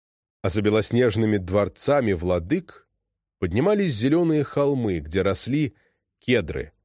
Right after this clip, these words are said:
ливанские. Редкие селения на Средиземноморском берегу и в долинах рек росли и множились, окружались стенами и превращались в города, окруженные полями земледельцев и пастбищами скотоводов.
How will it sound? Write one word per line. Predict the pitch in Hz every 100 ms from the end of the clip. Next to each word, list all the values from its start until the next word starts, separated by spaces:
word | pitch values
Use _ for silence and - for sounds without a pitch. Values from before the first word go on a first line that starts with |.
| -
ливанские. | 82 87 76 - - - 53 - _ _ _ _ _ _ _ _ _ _ _ -
Редкие | 107 123 117 120 113
селения | - 113 131 143 110
на | 95
Средиземноморском | 92 107 101 98 110 110 127 117 - 107
берегу | 101 104 98 127 156
и |
в | 95
долинах | 90 107 123 95 -
рек | 104 151 151 - _ _ _ -
росли | 104 123 - 196
и | 185
множились, | 160 117 87 71 58 - - _ _ _ _ -
окружались | 107 117 123 131 143 127 -
стенами | - 110 143 156 151
и |
превращались | 139 120 113 120 - 143 139 107
в | 98
города, | 104 110 110 151 156 90 _ _ _ _ -
окруженные | 101 104 104 123 135 120 113
полями | - 113 120 113 101
земледельцев | 90 98 90 80 143 170 - 151 139 - _ -
и | 104
пастбищами | - 113 117 110 110 - 104
скотоводов. | 95 - 90 98 87 76 67